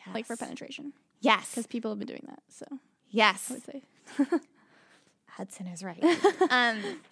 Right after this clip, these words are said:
Speaker 2: yeah, so, uh, the flavored condoms, they are external condoms. And the reason that you really shouldn't be using them for penetration is because there are sugars in the condoms, which is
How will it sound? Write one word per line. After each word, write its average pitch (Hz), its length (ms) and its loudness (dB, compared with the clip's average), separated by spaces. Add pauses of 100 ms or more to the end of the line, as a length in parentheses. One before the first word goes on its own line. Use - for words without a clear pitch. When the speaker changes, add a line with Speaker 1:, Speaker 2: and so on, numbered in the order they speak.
Speaker 2:
yeah, 226 280 -2
so, 226 200 -4
uh, 214 560 0 (480)
the 214 140 -2
flavored 277 440 0
condoms, 240 520 0 (100)
they 208 140 0
are 190 200 2
external 262 520 -2
condoms. 220 720 -4 (840)
And 233 440 2
the 233 140 0
reason 320 480 -2
that 277 340 -2
you 220 200 -6
really 269 260 0
shouldn't 254 300 -4
be 247 80 -6
using 208 340 -2
them 208 180 -2
for 190 240 -6
penetration 185 760 -6
is 185 200 -6
because 190 400 -8
there 185 160 -2
are 185 60 -4
sugars 220 680 -2 (680)
in 214 480 0
the 185 80 -4
condoms, 180 500 -4
which 180 140 -8
is 180 100 -8